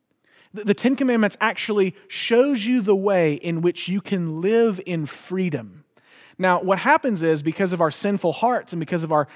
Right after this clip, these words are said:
sinful eyes and our sinful minds, we think that joy and satisfaction and pleasure and delight are gonna be found in trying to run in the sand.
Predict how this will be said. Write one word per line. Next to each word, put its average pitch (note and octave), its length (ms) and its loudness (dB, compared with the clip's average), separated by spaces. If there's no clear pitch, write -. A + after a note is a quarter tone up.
sinful F#3 440 -2
eyes A3+ 440 2
and E3 100 0
our D3+ 140 0
sinful F3 380 -4
minds, G3+ 480 0
we A3 280 0
think F#3 380 -4
that F3 280 0
joy G#3 640 2
and D3 140 -6
satisfaction F#3 880 0
and D3 160 -4
pleasure F#3+ 480 0
and D#3 160 -2
delight E3+ 400 0
are E3+ 100 -4
gonna F#3 120 2
be F#3 80 2
found G3+ 300 0
in F3 60 -2
trying E3+ 260 -2
to D#3 60 -2
run F3 280 -2
in E3+ 60 -2
the C#3+ 60 -6
sand. C3+ 500 -8